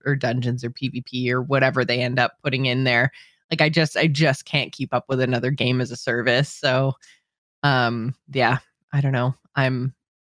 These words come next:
like I said, I was super excited at first 'cause I was like, "Yay, new Horizon game." And then very, like, when, when the M M O part hit me and sunk in, I was just like, <gasps> "Shit." <laughs>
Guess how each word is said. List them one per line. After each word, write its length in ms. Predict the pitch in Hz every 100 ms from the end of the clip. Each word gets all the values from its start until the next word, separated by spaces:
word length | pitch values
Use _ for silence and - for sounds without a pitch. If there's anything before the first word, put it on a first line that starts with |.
| -
like 140 | 180
I 60 | 180
said, 240 | 180 151
I 160 | 143 170
was 180 | 170
super 400 | - - 285 269
excited 480 | 262 - 208 220 233
at 140 | 214 -
first 340 | 214 247 -
'cause 140 | 294
I 80 | 214
was 100 | 202
like, 160 | 247 254
"Yay, 380 | 339 349 330 320
new 140 | 330
Horizon 560 | 294 330 302 294 269 226
game." 400 | 226 208 196 170
And 180 | 185 190
then 460 | 185 180 175 175
very, 720 | 180 175 170 156 156 160 165
like, 480 | 160 170 147 139 143
when, 400 | 156 185 190 196 190
when 280 | 196 202
the 160 | 208 208 -
M 180 | 208 226
M 200 | 233 202
O 180 | 175 196
part 480 | - 247 247 - - _
hit 260 | 214 254 -
me 260 | 277 320 277
and 160 | 226
sunk 400 | - - 226 254
in, 260 | 240 269 302
I 120 | 208
was 100 | 202
just 100 | 190
like, 220 | 196 190
<gasps> 600 | 339 403 392 370 359 330 -
"Shit." 640 | - - - 60 - -
<laughs> 0 | -